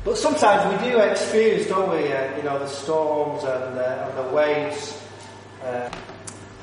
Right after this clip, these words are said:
sometimes that's what we experience, isn't it? We experience the waves crashing over us. And, uh, at that moment in time, we're probably just like the disciples. Uh, we fear, we cry out to God, we feel that God no longer loves us.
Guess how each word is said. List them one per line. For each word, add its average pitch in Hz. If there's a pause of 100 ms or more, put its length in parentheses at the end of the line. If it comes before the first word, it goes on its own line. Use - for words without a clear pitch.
(320)
sometimes 147
that's 151
what 147
we 139
experience, 139
isn't 127
it? -
We 135
experience 135
the 135
waves 135
crashing 131
over 127
us. - (680)
And, 127
uh, 131
at 135
that 139
moment 143
in 131
time, 135
we're 139
probably 139
just 143
like 131
the 131
disciples. 123 (760)
Uh, 117
we 127
fear, 143
we 123
cry 135
out 131
to 135
God, 127
we 117
feel 123
that 120
God 123
no 120
longer 113
loves 139
us. -